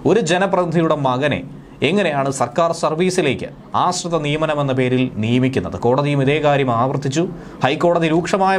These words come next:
ഭാഷയിൽ നേരത്തെ വിമർശിച്ചിട്ടുണ്ടായിരുന്നു. അന്ന് റദ്ദാക്കിയ നിയമനത്തിന് അംഗീകാരം കിട്ടാൻ വേണ്ടി സർക്കാർ സുപ്രീം കോടതി വരെ പോയി. ആ പണം ചിലവഴിച്ചു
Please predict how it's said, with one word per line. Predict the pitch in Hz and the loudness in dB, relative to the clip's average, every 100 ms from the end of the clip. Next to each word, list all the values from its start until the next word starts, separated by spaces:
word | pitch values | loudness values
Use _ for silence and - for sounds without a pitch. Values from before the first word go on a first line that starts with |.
| 165 | 0
ഭാഷയിൽ | 165 165 156 151 139 | -2 0 -2 0 0
നേരത്തെ | 143 147 123 | 0 0 0
വിമർശിച്ചിട്ടുണ്ടായിരുന്നു. | 127 135 151 143 139 143 143 160 170 - - 110 | 0 -2 -4 -2 0 0 -2 -4 -6 -10 -4 -2
അന്ന് | 143 160 | 2 0
റദ്ദാക്കിയ | 147 156 156 156 143 | 2 0 0 0 0
നിയമനത്തിന് | 147 143 143 135 | 0 0 -2 0
അംഗീകാരം | 165 196 190 185 160 | 2 2 2 0 -2
കിട്ടാൻ | 156 151 139 | -4 -2 -2
വേണ്ടി | 127 135 | -2 -2
സർക്കാർ | 143 143 139 170 | 0 0 0 -2
സുപ്രീം | 165 202 208 185 | 0 0 2 2
കോടതി | 180 165 143 | 2 2 0
വരെ | 110 104 | -2 -4
പോയി. | 87 71 - - - - - - - - 107 | -8 -10 -18 -20 -20 -20 -20 -20 -10 -2 0
ആ | 123 - | 0 0
പണം | 123 131 160 160 | 0 0 0 0
ചിലവഴിച്ചു | 143 156 165 160 | 0 2 0 2